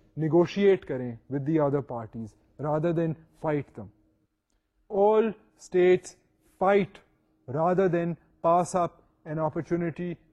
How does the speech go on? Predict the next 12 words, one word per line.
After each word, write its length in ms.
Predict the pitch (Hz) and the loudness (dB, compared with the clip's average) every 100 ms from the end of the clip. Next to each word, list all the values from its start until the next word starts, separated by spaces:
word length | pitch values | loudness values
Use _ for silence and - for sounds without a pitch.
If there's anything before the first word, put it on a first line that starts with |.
| - | -4
to 80 | 156 | -2
increase 880 | 156 - 156 175 170 - _ _ 143 | -2 -4 -2 0 -2 -8 _ _ -8
their 80 | 139 135 | -6 -4
capacities۔ 580 | 135 123 - - 104 110 _ _ _ _ _ | -4 -4 -8 -16 -20 -20 _ _ _ _ _
ساتھ 520 | - 165 165 214 - | -10 -2 2 2 0
ہی 100 | 226 | -2
پھر 260 | 190 185 147 | 0 0 0
کیپلن 500 | - 151 139 165 165 | -2 -2 -2 -6 -4
نے 180 | 165 165 | -4 -2
یہ 200 | 143 147 | -4 -4
کہا 340 | 139 143 156 - _ _ | -6 -6 -8 -10 _ _
کہ 240 | 170 165 | -2 0